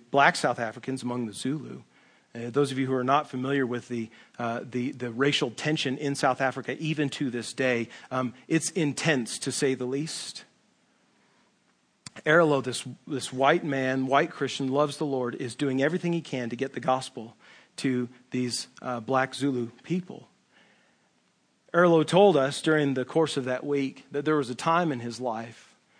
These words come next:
before he knew Christ where he hated black people, hated them, couldn't stand them. He, by his own admission, was the most racist man that he knew until the Lord changed his heart,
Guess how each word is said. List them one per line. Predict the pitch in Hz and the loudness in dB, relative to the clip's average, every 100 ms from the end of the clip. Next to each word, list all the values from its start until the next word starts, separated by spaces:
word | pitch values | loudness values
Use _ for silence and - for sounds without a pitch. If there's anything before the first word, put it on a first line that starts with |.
| _ _ | _ _
before | - - 165 | -8 0 2
he | 143 | 2
knew | 139 170 | 2 2
Christ | 165 131 113 120 - - - _ _ _ _ | 2 -2 -4 -6 -10 -12 -16 _ _ _ _
where | - 127 131 _ | -10 -8 -10 _
he | - 196 185 - | -2 0 0 -8
hated | - - 160 135 104 | -14 0 2 2 -2
black | 110 98 - | -6 -8 -10
people, | - - - _ _ _ _ _ _ | -20 -20 -20 _ _ _ _ _ _
hated | - - 139 117 | -10 -4 -4 -4
them, | - - _ _ _ _ _ | -12 -20 _ _ _ _ _
couldn't | - 190 160 | -2 0 0
stand | - - 117 104 | -6 -8 -8 -10
them. | 80 - _ _ _ - - | -12 -18 _ _ _ -20 2
He, | 202 240 | 6 8
by | 220 190 | 8 8
his | 156 | 8
own | 180 196 | 6 6
admission, | 202 180 160 151 | 6 4 2 0
was | 139 | -2
the | 143 | 0
most | 135 127 135 | 0 -2 0
racist | 147 180 175 196 - - - - | 4 4 4 -2 -4 -12 -16 -2
man | 156 151 135 131 | 2 4 2 -2
that | 131 | -6
he | - 185 208 | 0 6 8
knew | 208 247 - - _ _ _ _ _ _ _ _ _ _ | 8 6 2 -6 _ _ _ _ _ _ _ _ _ _
until | - 120 151 139 | -12 -2 2 2
the | |
Lord | 123 127 156 139 | 2 2 2 2
changed | - 127 117 - | -2 -6 -6 -6
his | 110 | -10
heart, | 107 87 | -10 -12